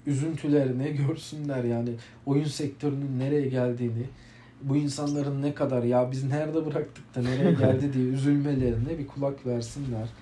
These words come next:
Speaker 2: Kesinlikle.
Speaker 1: Yani, e, hepim-, her, yani o, her şey bizim elimizde. Yani son olarak bunu demek istiyorum. Hepimiz birlikte bir şeyleri değiştirebiliriz. Bu güç bizde.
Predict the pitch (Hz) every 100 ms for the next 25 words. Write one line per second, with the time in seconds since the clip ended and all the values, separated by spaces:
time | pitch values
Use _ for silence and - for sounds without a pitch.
0 | - - - - 87 85 87 82 127 120
1 | 117 - - - - - - - - -
2 | - 113 - - - - - - - 131
3 | 202 208 180 170 170 196 175 185 165 139
4 | 127 - - 226 220 - 214 175 165 151
5 | 113 110 107 120 135 127 - 214 143 123
6 | 143 143 147 131 123 120 113 - 101 101
7 | 120 165 170 147 143 - - - - -
8 | - - - - 104 98 110 131 120 123
9 | 113 117 147 156 143 - 135 135 - 139
10 | 127 123 127 120 113 120 123 117 131 135
11 | 131 139 139 - 120 117 117